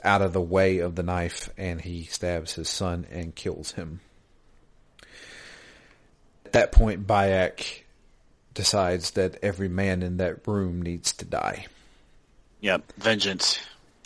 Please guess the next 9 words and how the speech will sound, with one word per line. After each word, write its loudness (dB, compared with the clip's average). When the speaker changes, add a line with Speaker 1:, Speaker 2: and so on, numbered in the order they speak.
Speaker 1:
So 2
he -4
then 2
is 0
now, 6
for -6
the -2
past 2
year 4